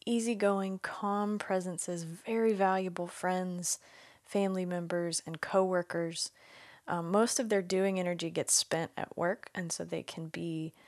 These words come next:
um, quite productive, quite accomplished in those spaces, quite committed to doing quality work, and tend to really know how to bring out the best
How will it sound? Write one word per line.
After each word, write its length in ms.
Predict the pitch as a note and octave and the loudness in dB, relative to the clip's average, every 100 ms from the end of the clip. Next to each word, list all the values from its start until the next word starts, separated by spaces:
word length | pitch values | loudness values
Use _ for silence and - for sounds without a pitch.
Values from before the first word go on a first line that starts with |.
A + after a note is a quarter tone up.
| - - _ | -20 -20 _
um, 340 | F3 D3+ D3 - | -6 -6 -6 -10
quite 280 | - F3+ G3 | -2 0 0
productive, 480 | G3 F3 E3 E3 - | 0 -2 -2 -8 -6
quite 300 | - F3 - | 0 2 2
accomplished 800 | - - - D#3 D3+ D#3+ - - - | -4 -6 -8 -4 -6 -4 -8 -8 -6
in 180 | E3 | -4
those 200 | D#3+ D#3 | -4 -6
spaces, 600 | - - F3+ - D#3 E3 | -6 -6 -6 -6 -6 -6
quite 320 | - - E3 - | -6 -4 -4 -4
committed 500 | F3 D#3+ E3 D#3+ - | -6 -2 0 -2 -4
to 100 | D#3+ | -10
doing 480 | D#3 D3+ D#3 D#3 - - - - _ - | -8 -8 -6 -8 -12 -20 -20 -20 _ -6
quality 460 | F3+ E3 D#3+ D#3+ | -2 0 0 -4
work, 380 | D#3+ E3 D#3 - | -2 -2 -2 -4
and 160 | G#3 G3 | -6 -4
tend 300 | - B3+ A#3+ | 0 2 2
to 600 | - A3 G#3 G3 F#3+ F3+ - _ | 0 0 2 2 0 -4 -12 _
really 340 | F#3+ G#3 G#3 | 0 4 4
know 140 | F#3+ F#3 | 2 0
how 100 | F#3 | 0
to 80 | E3 | -2
bring 280 | - F3 | 0 0
out 240 | E3+ D#3+ - | 0 -2 -4
the 80 | D#3+ | -10
best 640 | D#3+ D3+ D#3 - - - | -2 -2 0 -2 -4 -6